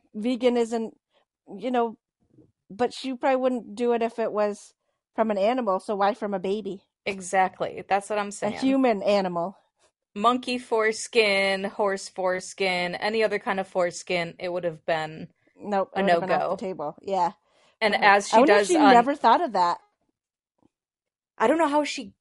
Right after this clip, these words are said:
Speaker 2: wouldn't.
Speaker 1: I
Speaker 2: But
Speaker 1: know.
Speaker 2: also, where are they get-, where are they getting the foreskin?
Speaker 1: Right, who,
Speaker 2: Wh-, all,
Speaker 1: somebody
Speaker 2: all of
Speaker 1: sent,
Speaker 2: the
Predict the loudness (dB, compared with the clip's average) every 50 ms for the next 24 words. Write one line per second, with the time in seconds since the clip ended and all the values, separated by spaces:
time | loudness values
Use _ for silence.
0 | _ _ -12 -4 -4 -2 -2 -2 -2 -4 -4 -6 -8 -12 -16 -16 -18 _ _ _
1 | _ _ _ _ 4 4 4 4 2 -2 -2 -2 -2 -4 -6 -8 _ _ 2 6
2 | 6 6 8 8 6 4 4 2 2 2 4 4 2 2 2 2 0 2 -2 -4
3 | -4 0 0 2 2 2 2 0 0 0 0 -2 -4 -2 -4 -6 -6 -2 -2 -2
4 | -2 -2 -4 -4 -4 -4 -4 -4 -2 0 0 0 0 0 -2 -4 2 6 8 8
5 | 8 8 4 4 6 8 10 10 8 6 6 2 4 6 6